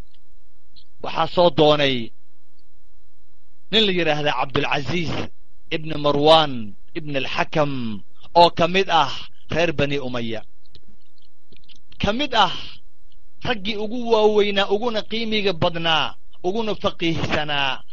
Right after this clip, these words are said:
uguna zaahidsanaa, uguna cilmiga badnaa reer Bani Umayya. Waa Cabdulcaziiz, magacii saddexaad ha la xifdiyo. Waa Cabdulcaziiz ibn Marwan ibn al-Hakam. Cabdulcaziiz wax ma haya markaa iyada ah, wala aabihii wax ma hayo Marwan ibn al-Hakam ah,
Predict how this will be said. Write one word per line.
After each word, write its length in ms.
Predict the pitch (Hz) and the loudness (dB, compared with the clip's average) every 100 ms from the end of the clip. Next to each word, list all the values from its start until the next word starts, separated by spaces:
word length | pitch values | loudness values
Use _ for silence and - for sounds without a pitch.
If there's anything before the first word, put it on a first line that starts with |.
| - 180 | -4 -2
uguna 360 | 202 240 214 | 0 0 0
zaahidsanaa, 1000 | 175 185 180 160 - - 156 143 135 117 - - - | 0 2 2 0 -2 -2 0 0 -2 -2 -6 -6 -4
uguna 280 | 180 220 220 190 | -2 -2 -2 -2
cilmiga 400 | 247 226 196 180 | -2 0 0 0
badnaa 380 | 160 160 165 156 | -2 -2 0 0
reer 180 | 160 151 | -2 -2
Bani 240 | 139 143 | -4 -4
Umayya. 480 | 135 127 120 110 95 - - | -6 -6 -4 -6 -6 -6 -2
Waa 180 | 135 160 151 | 2 2 2
Cabdulcaziiz, 840 | 160 160 160 160 147 214 220 170 139 - | 0 -2 0 0 0 0 0 0 -4 -4
magacii 300 | 160 170 156 | -2 -2 -2
saddexaad 360 | 156 147 139 151 | -2 -2 -2 0
ha 80 | 180 | 0
la 100 | 151 | -2
xifdiyo. 340 | 143 135 127 - - - - | -4 -2 -4 -4 -6 -6 -2
Waa 200 | 170 170 147 | 2 2 2
Cabdulcaziiz 680 | 151 160 143 156 143 208 165 | -2 -2 0 -2 -2 -4 -4
ibn 200 | 165 160 151 | -4 -4 -4
Marwan 460 | 151 147 160 151 135 | -2 -2 0 -2 -4
ibn 200 | 135 131 | -6 -6
al-Hakam. 500 | 123 123 - 117 101 101 - - - - - - - | -6 -6 -6 -6 -6 -6 -6 -6 -6 -6 -6 -6 -4
Cabdulcaziiz 480 | 147 180 202 262 | -2 0 0 0
wax 140 | 220 185 | -2 0
ma 100 | 233 | 0
haya 220 | 202 196 | 0 0
markaa 320 | 190 175 175 | 0 -2 -2
iyada 260 | 165 160 143 | -2 -2 -2
ah, 120 | 160 - - - - - - - | -2 -4 -6 -6 -6 -6 -6 -2
wala 220 | 240 233 | 2 2
aabihii 460 | 208 220 185 226 214 | 2 0 0 -2 0
wax 200 | 196 - | 0 0
ma 120 | 196 190 | 2 2
hayo 260 | 190 190 | 2 2
Marwan 380 | 180 175 190 180 | 2 2 2 0
ibn 160 | 170 165 | -2 -4
al-Hakam 460 | - 202 185 165 | -2 -2 -2 0
ah, 140 | 226 | 0